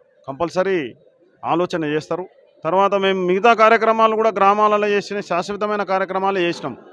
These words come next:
ఎక్కడ కూడా వేస్ట్ ఖర్చులు పెట్టి తాపేవో తినడము అట్లాంటి కార్యక్రమాలు చేయలేదు. గ్రామంలో పనిచేసినామంటే సీసీ రోడ్లు వేసినాం, స్కూల్స్కు పనిచేసినాం, మినరల్ వాటర్ ప్లాంట్లు ఇచ్చినాం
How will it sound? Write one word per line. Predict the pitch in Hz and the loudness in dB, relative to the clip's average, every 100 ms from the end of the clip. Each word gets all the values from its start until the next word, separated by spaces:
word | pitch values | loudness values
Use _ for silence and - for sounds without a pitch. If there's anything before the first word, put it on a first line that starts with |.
| - - - - - | -20 -20 -20 -14 -6
ఎక్కడ | 147 202 | 0 4
కూడా | 220 220 226 208 160 - - - | 6 6 6 6 4 -4 -20 -4
వేస్ట్ | 156 196 202 | 0 0 0
ఖర్చులు | 214 185 202 | 0 0 -2
పెట్టి | 202 190 | 0 -2
తాపేవో | 190 165 180 190 196 | -2 -2 -2 -2 -4
తినడము | 185 185 190 190 185 | -4 -4 -4 -2 -4
అట్లాంటి | 156 180 180 | -4 -6 -4
కార్యక్రమాలు | 165 165 156 170 165 | -4 -4 -4 -4 -2
చేయలేదు. | 151 147 139 104 - - - - _ _ _ _ _ - 139 | -2 -2 -4 -6 -18 -20 -20 -20 _ _ _ _ _ -10 -2
గ్రామంలో | 156 190 196 190 | 0 0 -2 -2
పనిచేసినామంటే | 170 175 190 - 180 190 185 | -2 -4 -4 -4 -6 -6 -6
సీసీ | 180 175 | -8 -4
రోడ్లు | 190 190 196 | -2 -2 -2
వేసినాం, | 180 202 196 - _ - | -4 -6 -8 -20 _ -20
స్కూల్స్కు | - - 180 190 - 202 | -18 -4 -2 -2 -4 -2
పనిచేసినాం, | 196 202 202 - 208 - _ _ _ _ - | -2 0 -4 -4 -8 -10 _ _ _ _ -10
మినరల్ | 135 170 190 | -4 2 4
వాటర్ | 196 202 196 | 4 4 2
ప్లాంట్లు | 151 170 185 190 | 0 0 0 -2
ఇచ్చినాం | 196 190 208 | -6 -4 -6